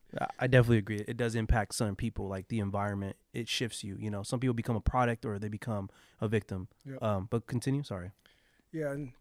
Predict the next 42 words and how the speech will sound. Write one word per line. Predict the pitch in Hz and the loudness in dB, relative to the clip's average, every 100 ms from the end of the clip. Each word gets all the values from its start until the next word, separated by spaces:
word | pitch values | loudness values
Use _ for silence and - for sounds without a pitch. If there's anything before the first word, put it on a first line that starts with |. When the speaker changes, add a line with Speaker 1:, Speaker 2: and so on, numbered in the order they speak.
| _ _ _ | _ _ _
Speaker 2:
from | - 185 | -8 -2
there, | 180 202 | 0 0
like, | 170 _ - - | -2 _ -16 -4
my | 180 | -2
whole | 190 190 | 2 2
life, | 180 165 | 2 0
I | 170 | -2
always | 170 185 185 | 0 0 0
knew | 156 170 | 0 -2
I | 156 | -2
wanted | 151 151 | -2 -4
to | |
start | 135 151 | -6 -8
some | 143 | -8
business. | 131 143 143 139 | -6 -6 -6 -8
I, | 139 139 | -6 -4
I | |
always | 143 156 151 | -4 -4 -4
had | 143 139 135 | -8 -10 -10
that | 135 131 _ _ _ - - _ 131 | -10 -12 _ _ _ -12 -12 _ -6
business | 165 170 147 | -4 -2 -4
mentality, | 127 143 135 147 | -6 -8 -8 -6
'cause | 170 | -4
I | |
didn't | 180 214 | -2 0
wanna | 185 | -2
work | 135 156 | -2 -6
for | 131 | -8
anybody. | 113 104 107 _ _ - | -12 -12 -18 _ _ -2
Speaker 1:
Mm. | 110 | 0
Speaker 2:
You | 156 | 2
know, | |
that's | 151 170 | 0 -2
the | 160 | -2
main | 160 147 | -2 -2
thing. | 165 131 | -6 -6
You, | 147 | -8
you | 156 | -6
work | 160 175 | -4 -4
for | 170 | -4
yourself, | 151 - 156 151 - | -6 -4 -4 -4 -6
and | 127 | -14